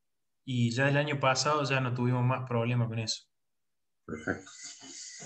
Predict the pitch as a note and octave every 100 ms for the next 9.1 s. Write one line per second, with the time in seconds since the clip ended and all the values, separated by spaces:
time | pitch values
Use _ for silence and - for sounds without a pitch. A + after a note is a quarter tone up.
0 | - B2+ B2 A#2+ C#3+ D3 C#3+ C#3 C#3+ D3
1 | D3+ D3 C#3 C3 B2 B2 D3 D3 C#3+ C3
2 | B2 A#2+ A2 G#2 G2 - _ _ _ _
3 | _ _ _ - - - - - A#2+ B2
4 | B2 A#2 B2+ B2+ A#2+ A#2+ B2+ B2+ B2+ B2
5 | A2+ A2+ A2+ G#2 - _ _ _ - C3
6 | C3 D#3+ F3 F3+ F3 D#3+ - D#3 D#3+ D#3+
7 | - _ _ D3 C#3+ C3+ - E3 E3 D3+
8 | C#3+ D3+ D3+ D3+ - F3+ D#3 - F3 F3+
9 | -